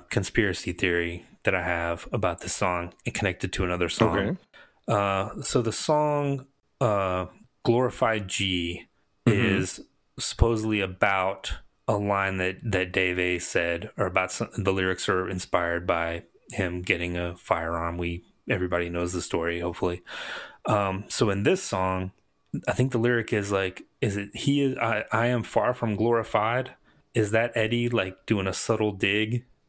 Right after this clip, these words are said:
Speaker 1: at Dave A? Like, are these two songs connected in some way?
Speaker 2: This was written, I believe,
Speaker 1: It should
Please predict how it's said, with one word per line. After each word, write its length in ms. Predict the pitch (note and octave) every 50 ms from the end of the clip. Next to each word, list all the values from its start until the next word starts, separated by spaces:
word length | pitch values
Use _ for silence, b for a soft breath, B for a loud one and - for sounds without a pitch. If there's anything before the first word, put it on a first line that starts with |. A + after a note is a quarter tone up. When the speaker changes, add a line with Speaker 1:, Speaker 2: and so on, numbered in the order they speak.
| _ _ _ _
Speaker 1:
at 500 | - G#2+ G2 F#2+ F#2+ G2 - - - - - - _ _ _ _ _ _ A2
Dave 280 | - G#2+ G#2 G#2 G2 G2
A? 380 | G2 G2+ G#2+ A#2+ C3 C3+ C3 B B B B B _ -
Like, 160 | G#2 - -
are 240 | G#2 A2 G#2 G#2 G#2
these 280 | G2+ A2 G#2 G2+ -
two 300 | - - - A#2+ A2 G#2+
songs 400 | - - A2+ G#2 G#2 G#2 G#2 F#2+ -
connected 480 | - - A2 G2+ G2 G2 - A#2+ A2
in 120 | A#2 A#2 A2
some 280 | - - A#2+ A#2 A#2+
way? 340 | A#2+ A#2+ B2 B2 B2 B2 - _ _ _ _ b b b b -
Speaker 2:
This 320 | D3 C#3+ C#3+ G3+ A3+ - -
was 340 | B3+ A#3+ G#3 E3+ C#3+ A#2+ A2+
written, 720 | A2 B2 D3 - C#3+ C#3+ C3+ B2+ B2 A#2+ A#2+ A#2 A2 A2
I 120 | - A2 A2
believe, 680 | G2 G#2 G#2 G#2+ G#2+ G#2+ G#2 G#2 G2+ G2 G2 F#2+ F#2 F#2+ F2+ D#2+ G2 G2+ F#2+ G2+ - - _ _
Speaker 1:
It 180 | A4+ F#4+ - A2+
should 120 | - D#3+